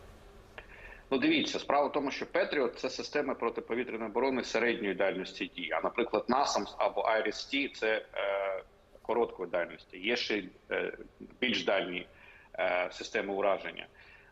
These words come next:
Е, все іде поступово. Системи Петріот дуже складні, дуже дорогі, дуже довгі в виготовленні. Порівняйте, ми навіть насамс отримали, і зараз іде замовлення, виготовлення для нас нових систем. Ми, ми отримали іріс, айріс-Т від Німеччини, іде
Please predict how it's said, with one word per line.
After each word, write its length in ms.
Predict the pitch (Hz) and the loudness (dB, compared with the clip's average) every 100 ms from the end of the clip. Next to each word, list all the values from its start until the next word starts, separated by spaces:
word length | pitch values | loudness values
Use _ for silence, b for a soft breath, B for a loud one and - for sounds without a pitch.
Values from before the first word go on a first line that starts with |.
| - | -4
Е, 100 | 90 - | -4 -4
все 280 | - 151 | 0 2
іде 360 | 165 123 131 135 | 2 0 0 0
поступово. 760 | - 117 - 113 110 92 80 - | 0 -6 -6 -4 0 0 -2 -6
Системи 400 | - - 160 151 | -4 0 2 2
Петріот 400 | 151 156 123 95 | 2 2 0 0
дуже 260 | 131 139 | 0 0
складні, 540 | 135 113 107 98 92 92 | 0 2 2 0 -2 -2
дуже 360 | - 123 131 | 0 2 2
дорогі, 600 | 117 123 110 92 92 92 | 4 4 4 2 0 0
дуже 340 | 95 117 123 127 | 0 2 2 4
довгі 320 | 120 113 117 | 2 2 0
в 60 | - | 2
виготовленні. 680 | 117 107 95 87 80 - - B B B B | 2 2 2 0 -2 -6 -12 B B B B
Порівняйте, 520 | 113 123 139 123 104 | 2 4 4 2 0
ми 120 | 98 113 | -4 -2
навіть 240 | 131 127 | -2 0
насамс 440 | 135 123 107 101 | -2 0 -4 -6
отримали, 540 | 110 - 131 147 160 170 | -6 -2 -2 0 -2 -2
і 120 | 113 | -2
зараз 340 | 123 131 127 | 2 2 2
іде 220 | 107 123 113 | -2 0 0
замовлення, 600 | 107 107 120 143 135 110 | 0 2 2 2 0 0
виготовлення 460 | 110 117 117 110 | 0 0 0 0
для 120 | 101 | 2
нас 280 | 101 120 - | 2 2 2
нових 240 | 101 104 98 | 2 2 0
систем. 380 | 110 - 87 80 | -2 0 0 0
Ми, 80 | 104 104 104 110 | 0 0 0 4
ми 120 | 117 | 4
отримали 520 | 123 131 131 127 127 - | 4 4 4 4 2 2
іріс, 380 | 123 113 - | 2 2 2
айріс-Т 540 | - 120 117 117 - 127 | 2 4 2 0 -2 -2
від 200 | 117 101 | -2 -4
Німеччини, 520 | 110 110 120 139 143 | -2 0 2 0 0
іде 400 | - 104 120 127 | -2 0 2 2